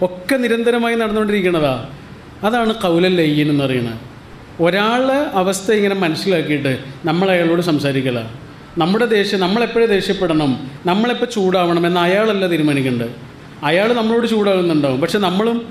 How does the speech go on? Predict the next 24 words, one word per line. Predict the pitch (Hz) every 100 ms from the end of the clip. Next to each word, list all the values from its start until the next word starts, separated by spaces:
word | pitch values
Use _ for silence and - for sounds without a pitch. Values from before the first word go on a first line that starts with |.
| - - 170
അതിനനുസരിച്ച് | 190 214 208 220 220 220
ചൂടാകാൻ | 190 190 208 202 202
നിന്നാൽ | 175 170 160 190 - - -
നമ്മളെപ്പോൾ | 180 214 254 240 247
ചൂടാകണമെന്ന് | 214 202 202 190 190 180 175
അയാൾക്ക് | 156 170 180 175
തീരുമാനിക്കാൻ | 156 165 175 180 180
പറ്റുമെന്നാണ് | 165 165 156 147
അതിൻ്റെ | 147
അർത്ഥം. | 139 - 139 117 - - - - - - -
നമ്മുടെ | 170 180 202 226 196 - - -
control | 165 175 196 208
നമ്മുടെ | 180 180 208
കയ്യിൽ | 196 190
നിന്ന് | 202
പോയി, | 170 147 131 139 - 160
അയാളുടെ | 151 175 196
കയ്യിലാണ്. | 180 160 143 117 98 - - - - - - -
ഖുറാനിൽ | 151 156 185
സബർ | 185 165 151 175
എന്ന് | 208 202
പറയില്ല | 170 143 127
അല്ലേ? | 117 156 139
സബർ | 113 147 131